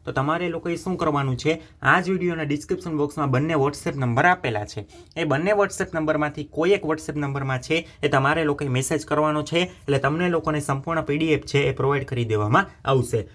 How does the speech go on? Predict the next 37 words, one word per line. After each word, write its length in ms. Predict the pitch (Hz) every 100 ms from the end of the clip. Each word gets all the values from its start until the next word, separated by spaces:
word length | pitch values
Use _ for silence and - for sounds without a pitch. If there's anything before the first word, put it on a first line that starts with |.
| -
જે 180 | - 151
લોકોને 280 | 165 170 151
જોડાવવું 400 | 123 151 175 180
હોય 180 | 180 175
એ 100 | 135
વહેલી 220 | 135 147
તકે 240 | 147 139
જોડાઈ 280 | 123 143 160
જાય 140 | 170
કે 100 | 175
જેથી 360 | 123 127 127 143
એ 40 |
લોકોને 300 | 135 135 131
રેગ્યુલર 380 | 110 120 151 156
તમામ 340 | 131 131 151 139
અપડેટ 320 | 123 123 120
છે 240 | 151 175 - -
એ 40 |
પર્સનલી 640 | - 139 139 120 120 208 -
મળતી 340 | 131 143 - 104
રહે. 220 | 98 104 - - - - - - -
હવે 300 | - 160 180
બીજી 300 | 160 147 131
વસ્તુ, 400 | 101 - 107 98 - - _ _ _
જે 260 | - 127 190
લોકોને 500 | 185 147 107 101 95 -
પહેલી 240 | 143 170 175
કન્ડિશન 460 | 175 185 180 180
કઈ 180 | 175 170
હશે 280 | 143 156 151
એ 40 |
તમને 260 | 151 143 135
લોકોને 260 | 123 123
સમજાવી 340 | 120 135 123 117
દઉં, 120 | 151
એડમિશન 440 | 143 139 139 -
કન્ફર્મેશન, 640 | 123 139 135 117 104 107